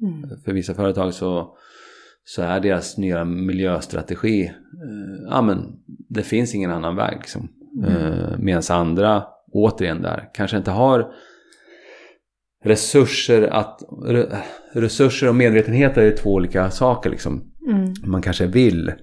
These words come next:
Speaker 2: men kanske inte har fortsatt möjligheten. Men, men åter till frågan, så det har skett jättestora förändringar.
Speaker 1: Mm.
Speaker 2: Och även, eh, eh, mansdomineringen, även om den är lite för hög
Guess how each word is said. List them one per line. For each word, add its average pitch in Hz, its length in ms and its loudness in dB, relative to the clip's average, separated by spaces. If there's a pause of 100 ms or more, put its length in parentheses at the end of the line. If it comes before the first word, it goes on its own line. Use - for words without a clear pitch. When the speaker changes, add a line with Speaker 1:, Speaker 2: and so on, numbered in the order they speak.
Speaker 2:
men 107 180 0
kanske 107 200 -4
inte 98 120 -2
har 110 280 4
fortsatt - 520 -2
möjligheten. 98 680 0 (160)
Men, 98 200 2
men 95 320 2 (840)
åter - 260 -4
till 98 140 -4
frågan, 110 400 6
så 95 520 0
det - 80 -2
har 98 60 2
skett - 340 0
jättestora 110 540 4
förändringar. 73 500 -2 (440)
Speaker 1:
Mm. 190 240 0
Speaker 2:
Och - 180 0
även, 90 520 2
eh, 90 340 0 (460)
eh, 98 200 -6
mansdomineringen, 98 1040 2 (420)
även 135 300 -4
om 131 120 2
den 131 180 2
är 135 160 0
lite 131 440 -2
för 127 260 -4
hög 123 260 -2